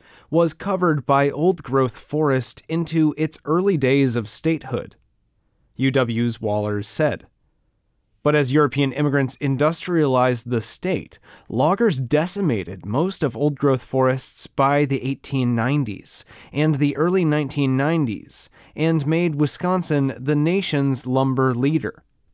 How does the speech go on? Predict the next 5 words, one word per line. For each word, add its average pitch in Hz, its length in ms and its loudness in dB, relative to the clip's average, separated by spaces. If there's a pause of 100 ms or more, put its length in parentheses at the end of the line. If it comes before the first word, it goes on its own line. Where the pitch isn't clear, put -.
(140)
Quote, 147 320 2 (360)
"There 156 100 4
was 175 180 4
severe 135 600 2
damage. 110 520 -6